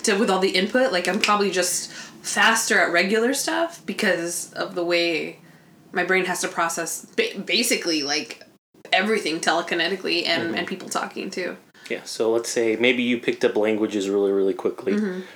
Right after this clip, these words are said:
Speaker 2: or something similar to that by interacting with people. And so you, you're like,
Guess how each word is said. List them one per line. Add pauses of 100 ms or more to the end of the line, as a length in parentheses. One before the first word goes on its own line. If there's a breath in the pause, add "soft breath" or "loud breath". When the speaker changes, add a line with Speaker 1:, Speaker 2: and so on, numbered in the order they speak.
(160 loud breath)
Speaker 2:
or
something (160 loud breath)
similar
to
that
by
interacting
with
people.
And
so
you,
you're
like,